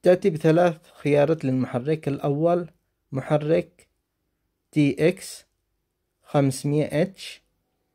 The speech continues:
ست اسطوانات بسعة ثلاثة فاصل خمسة لتر،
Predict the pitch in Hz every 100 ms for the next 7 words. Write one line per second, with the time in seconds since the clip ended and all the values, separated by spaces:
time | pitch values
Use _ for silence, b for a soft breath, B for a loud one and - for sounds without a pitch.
0 | _ _ _ _ _ _ _ _ _ _
1 | _ _ _ _ _ - 160 156 143 -
2 | 143 143 147 156 156 _ 139 135 135 143
3 | - 139 143 147 131 156 - 135 131 135
4 | 127 143 127 123 123 180 196 -